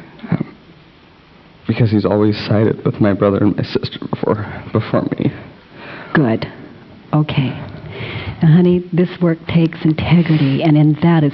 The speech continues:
Speaker 2: freedom. So I'm gonna ask some questions, and you can't give right or wrong answers. Just go inside and see if it's true. He always sides against you. Is that true? Can you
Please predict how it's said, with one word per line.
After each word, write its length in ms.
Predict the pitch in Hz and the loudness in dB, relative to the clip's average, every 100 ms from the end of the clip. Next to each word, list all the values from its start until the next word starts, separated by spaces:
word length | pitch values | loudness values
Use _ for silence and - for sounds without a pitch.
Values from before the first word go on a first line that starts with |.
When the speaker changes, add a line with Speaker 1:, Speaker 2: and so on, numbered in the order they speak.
| - | -2
Speaker 2:
freedom. 560 | - 143 139 117 104 - - - | 0 2 2 0 -4 -8 -18 -6
So 80 | 151 | 0
I'm 160 | 143 165 | 2 4
gonna 180 | 170 | 2
ask 240 | 156 151 156 | 2 2 2
some 100 | 160 | 0
questions, 640 | 151 - 139 - - 131 143 - - - - - | 0 0 -2 -2 -2 -2 -4 -10 -18 -16 -16 -4
and 140 | 156 151 | 0 2
you 80 | 151 | 2
can't 340 | 160 151 170 | 2 2 2
give 200 | 160 143 | 0 2
right 200 | 147 160 | 2 2
or 80 | 165 | 2
wrong 280 | 156 160 160 | 2 4 4
answers. 420 | 151 147 135 131 | 4 2 -2 0
Just 220 | 160 160 | -2 0
go 160 | 156 156 | 2 4
inside 520 | 156 - 156 143 143 | 2 2 2 2 2
and 120 | 135 - - | 0 0 0
see 180 | 156 | 2
if 60 | 139 | 2
it's 220 | 143 - - | -2 -4 -4
true. 200 | 139 113 - - - - - - - | -2 -2 -6 -10 -12 -10 -10 -10 -2
He 120 | 160 - - - | 0 -2 -6 0
always 460 | 170 175 143 131 135 - - - - | 2 4 2 0 -4 -12 -14 -12 -2
sides 400 | 160 151 151 139 - | 2 4 2 0 -2
against 560 | 165 143 143 139 - - | -2 0 2 0 -2 -6
you. 100 | 87 - - - - - - - - - _ _ - - - - - | -6 -6 -14 -20 -20 -20 -20 -20 -20 -20 _ _ -18 -16 -16 -16 -8
Is 80 | 151 | -4
that 180 | - 143 | -2 -4
true? 260 | - 143 147 - - - - - - - - - - - - - - - - - - - - - - - - - - - - | -2 -2 -2 -8 -20 -20 -20 -20 -20 -20 -16 -14 -12 -12 -14 -14 -16 -18 -20 -20 -20 -20 -20 -20 -20 -20 -16 -16 -16 -8 -2
Can 140 | 151 | 2
you 120 | 143 | 2